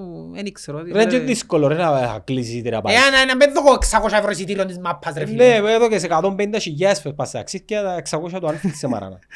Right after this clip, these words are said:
Speaker 2: Ε, παρακάτω.
Speaker 1: Σχολιασμό κοκκίνων καρτών και πέναλτις είπαμε τα νομίζω, ε, ναι.
Speaker 2: Είπαμε τα, ναι.
Speaker 1: Να πάει να σου κάνει το σαρφό πριν να πάει η Πάφο. Κάνει πράσινη Πάφο στο σαρφό.
Speaker 2: Ε, για ο σαρφό είπα το χτες, εσύ ξεχωρίζω στη μουία μου γάλα, ρε, γάμο του. Και ο Μαρκίνιος είναι καλός, αλλά εν-, εν ανώριμος παίχτης.
Speaker 1: Είναι καλός παίχτης.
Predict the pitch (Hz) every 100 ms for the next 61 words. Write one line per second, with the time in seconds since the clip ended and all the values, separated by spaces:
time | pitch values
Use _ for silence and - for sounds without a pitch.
0 | - - 170 175 160 127 208 214 208 240
1 | 247 - 254 247 180 - 196 - 214 226
2 | 185 180 160 143 135 131 139 180 226 226
3 | _ _ - 131 - 80 - - _ -
4 | 160 160 214 208 202 202 208 - 147 -
5 | 175 196 185 180 175 175 220 180 196 196
6 | 147 156 190 - 151 - - 226 214 _
7 | - 131 143 131 - 101 - 123 120 107
8 | 92 - 117 110 98 - - 120 120 117
9 | - 101 110 113 123 120 - 104 110 110
10 | 113 92 98 98 90 90 90 85 _ _
11 | _ _ _ _ _ _ _ _ _ _
12 | _ _ _ _ - - 165 160 - 247
13 | 254 156 110 101 110 190 196 196 196 190
14 | 185 180 185 196 190 180 180 180 151 -
15 | - - _ 101 - - - 135 127 123
16 | 123 - -